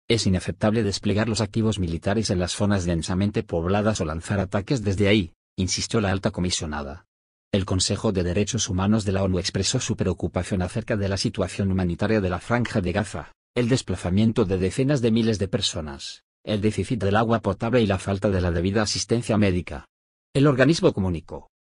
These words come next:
además, que está dispuesto a crear una comisión internacional independiente para investigar todas las violaciones de los derechos humanos y el derecho humanitario internacional en los territorios palestinos.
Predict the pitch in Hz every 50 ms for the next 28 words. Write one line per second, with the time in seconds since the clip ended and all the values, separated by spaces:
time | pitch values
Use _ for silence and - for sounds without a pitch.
0 | _ - 98 95 98 98 101 95 85 - - - - - _ _ _ _ - 110
1 | - - 117 104 98 - - - 147 139 - 165 147 - - 85 87 90 98 104
2 | 107 95 87 82 - 82 80 78 - - 117 113 107 101 92 - 87 95 95 92
3 | - 104 98 107 107 104 98 98 98 98 - 95 87 92 90 110 113 107 123 104
4 | - 101 95 90 90 87 90 85 - - 110 104 117 117 123 - - - 104 101
5 | 101 90 95 98 82 90 92 92 92 87 - - 117 120 120 107 98 90 90 92
6 | 90 80 82 98 92 104 - - 104 - - 95 92 101 107 117 131 127 - -
7 | 98 98 90 85 98 95 107 110 - 110 95 95 92 92 90 90 - 95 92 92
8 | 90 87 - 90 82 80 80 78 - 104 92 107 117 110 92 95 92 - - 101
9 | 90 90 90 85 - 101 101 110 117 110 - 90 82 80 - - - 80 78 73
10 | 76 - - - -